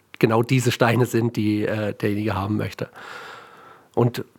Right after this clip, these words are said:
dann muss man auch sagen, wann erben denn die Leute heute? Die werden ja achtzig, neunzig und älter. Das heißt, die Kinder, die jetzt heute sich die Gedanken machen, die bei uns auch, äh, diese Fragen oft gestellt haben auf YouTube et cetera, sind heute vierzig,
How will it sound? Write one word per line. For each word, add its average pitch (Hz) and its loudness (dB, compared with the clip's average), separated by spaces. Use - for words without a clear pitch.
dann 107 2
muss 120 4
man 113 4
auch 110 2
sagen, 110 2
wann 107 2
erben 123 2
denn 123 2
die 123 2
Leute 117 2
heute? 120 2
Die 107 0
werden 104 0
ja 104 -2
achtzig, - 0
neunzig 117 2
und 110 2
älter. 131 4
Das 123 -2
heißt, 107 -2
die 107 0
Kinder, 131 2
die 120 -2
jetzt 110 0
heute 120 2
sich 113 0
die 123 0
Gedanken 135 4
machen, 120 2
die 120 2
bei 110 2
uns 120 0
auch, 117 0
äh, 110 0
diese 117 4
Fragen 135 6
oft - -2
gestellt 127 2
haben 120 2
auf 117 -4
YouTube 139 2
et 117 -2
cetera, 117 4
sind 120 0
heute - 2
vierzig, 147 2